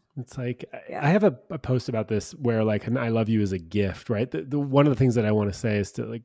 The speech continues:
Speaker 1: don't, don't say that, don't say "I love you" just so that you can hear it back.
Speaker 2: A-, absolutely.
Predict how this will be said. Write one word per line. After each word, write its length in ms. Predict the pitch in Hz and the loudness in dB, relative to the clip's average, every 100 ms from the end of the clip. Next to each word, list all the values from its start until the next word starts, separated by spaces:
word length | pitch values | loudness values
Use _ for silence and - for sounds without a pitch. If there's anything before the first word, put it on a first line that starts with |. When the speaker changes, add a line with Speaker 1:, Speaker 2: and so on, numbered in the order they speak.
| - | 2
Speaker 1:
don't, 280 | 135 139 139 _ _ _ _ _ _ | 4 4 2 _ _ _ _ _ _
don't 220 | - 151 - | 0 0 0
say 400 | - 143 139 139 | 0 6 6 6
that, 200 | 127 - _ _ _ | 2 -4 _ _ _
don't 180 | 139 143 | -2 0
say 280 | - 151 139 | 0 4 6
"I 80 | 123 | 6
love 260 | 117 117 | 6 4
you" 240 | 117 110 104 | 4 4 4
just 200 | 104 - | 0 -2
so 80 | |
that 100 | 107 | -2
you 100 | 107 | -4
can 140 | 104 95 | -4 -8
hear 200 | - 101 | -10 -12
it 140 | 87 | -12
back. 440 | - 85 - - - _ _ _ _ _ _ _ _ - | -18 -18 -20 -20 -20 _ _ _ _ _ _ _ _ -20
Speaker 2:
A-, 40 | - _ 160 | -20 _ -10
absolutely. 580 | - - - - - | -10 -8 -8 -8 -12